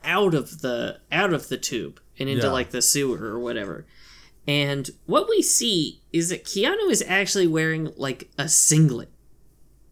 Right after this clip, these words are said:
Speaker 2: Huh. So not just,
Speaker 1: Yeah.
Speaker 2: like, like, trunks.
Speaker 1: No. It's like a singlet.
Speaker 2: Interesting.
Speaker 1: It, like, cut, like, you can see a material at his shoulders.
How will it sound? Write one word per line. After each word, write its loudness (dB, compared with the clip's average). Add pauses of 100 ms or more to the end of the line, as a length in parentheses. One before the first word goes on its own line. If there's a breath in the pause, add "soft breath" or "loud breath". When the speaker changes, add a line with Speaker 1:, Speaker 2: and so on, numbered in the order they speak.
(520)
Speaker 2:
Huh. -2 (280)
So -4
not 2
just, -4
Speaker 1:
Yeah. 0 (120)
Speaker 2:
like, -4
like, -20
trunks. -6 (1120)
Speaker 1:
No. 6 (160)
It's 2
like 0
a 2
singlet. 0 (480)
Speaker 2:
Interesting. 2
Speaker 1:
It, 2
like, -2
cut, -2
like, 2
you -2
can 0
see 4
a 2
material 2
at 2
his 0
shoulders. -2